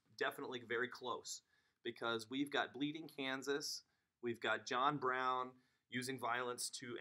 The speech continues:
end slavery, we've got people using violence to promote slavery, we have congressmen fighting, senators fighting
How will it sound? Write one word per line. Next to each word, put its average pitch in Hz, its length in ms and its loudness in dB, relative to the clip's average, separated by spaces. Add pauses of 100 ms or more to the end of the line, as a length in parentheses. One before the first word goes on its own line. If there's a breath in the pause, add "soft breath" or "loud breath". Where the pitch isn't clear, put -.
end 127 140 -2
slavery, 123 720 0
we've 113 260 -12
got 107 280 0
people 120 200 -8
using 110 300 -10
violence 107 380 -2
to - 100 -12
promote 131 460 2
slavery, 131 600 2 (340 loud breath)
we 135 100 2
have 120 380 8 (600 soft breath)
congressmen 151 720 6 (160)
fighting, 170 560 4 (180)
senators 147 640 4
fighting 170 560 2